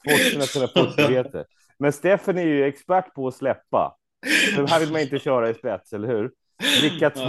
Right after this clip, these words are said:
Speaker 1: två, man kommer sitta i den främre träffen, man kommer inte backa längst bak.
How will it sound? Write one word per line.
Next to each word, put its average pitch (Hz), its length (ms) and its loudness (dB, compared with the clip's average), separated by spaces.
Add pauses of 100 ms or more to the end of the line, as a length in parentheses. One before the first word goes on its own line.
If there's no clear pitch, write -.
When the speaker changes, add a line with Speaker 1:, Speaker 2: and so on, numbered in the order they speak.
Speaker 1:
två, 156 120 -2
man 147 140 -2
kommer 139 180 -6
sitta 131 320 -4
i 117 60 0
den 110 160 -2
främre 110 380 -6
träffen, 143 360 -6
man 117 120 -6
kommer 120 220 -8
inte 107 240 -8
backa 107 420 -6
längst 95 460 -8
bak. 92 380 -8